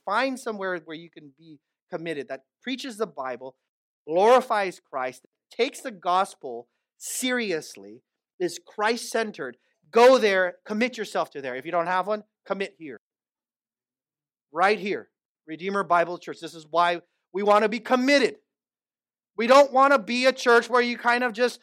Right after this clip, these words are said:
"Well, I'm not going to that church because they don't serve me fries and shake at the end." We're a body. And so we do this together. And I tell you, there are sometimes when we get into our home groups,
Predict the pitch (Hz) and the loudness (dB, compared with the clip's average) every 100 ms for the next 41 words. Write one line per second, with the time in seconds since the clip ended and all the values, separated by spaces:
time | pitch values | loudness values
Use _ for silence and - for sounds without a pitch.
0 | _ 254 247 247 269 262 269 269 254 247 | _ 0 4 4 2 0 0 0 0 -2
1 | 254 247 226 226 233 240 233 254 233 233 | -4 -6 -6 -4 -2 -4 -2 -2 -2 -4
2 | 208 - _ 254 247 247 220 233 202 262 | -8 -10 _ 2 6 6 4 -2 -4 -2
3 | 233 196 196 226 226 196 131 _ _ _ | 0 -2 -6 -4 0 -2 -4 _ _ _
4 | _ _ _ _ _ _ 180 _ _ _ | _ _ _ _ _ _ _ _ _ _
5 | _ _ _ _ _ _ _ _ _ - | _ _ _ _ _ _ _ _ _ -2
6 | 302 330 339 320 285 - 294 320 339 294 | 4 6 6 6 4 4 6 6 4 0
7 | 170 110 _ _ _ _ _ 254 240 294 | -6 -14 _ _ _ _ _ -6 0 0
8 | 277 277 196 311 311 294 - 226 302 285 | 2 -2 0 2 2 -2 -6 2 4 4
9 | 220 190 208 220 277 349 262 196 196 196 | 2 -2 -4 -2 -2 -2 -2 -6 -4 -4
10 | 220 220 233 247 196 - _ _ _ _ | -4 -6 -4 -4 -6 -12 _ _ _ _
11 | _ _ _ 165 185 208 196 254 269 247 | _ _ _ -10 -8 -6 -2 -2 -2 -6
12 | 277 262 214 226 202 311 359 226 214 214 | -6 -2 2 2 4 2 2 0 -2 -2
13 | - | -14